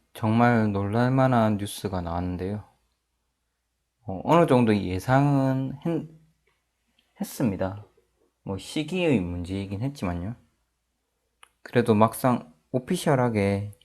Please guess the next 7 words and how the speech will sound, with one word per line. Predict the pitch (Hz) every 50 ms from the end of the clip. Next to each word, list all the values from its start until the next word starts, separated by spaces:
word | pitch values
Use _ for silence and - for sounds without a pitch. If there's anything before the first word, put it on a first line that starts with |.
| _ _ _ _ _ _ _ _ _ _
이제 | - 98 98 -
그런 | - 113 113 110 107 104
소식이 | - - 156 156 156 - 127 117 - 104 98 98 95 95 95 - - _ _ _ _ _ _
전해져서 | - - 104 101 110 113 110 - 104 98 - 117 107 98 - - _ _ _ _ _ _ _ _ _ _ _ _ _ _ _ _ _ - - - _
좀 | - - 95 92 90
상당히 | - - 120 120 117 120 120 110
놀랐습니다. | 92 90 90 92 92 101 104 - - 127 104 95 - - - -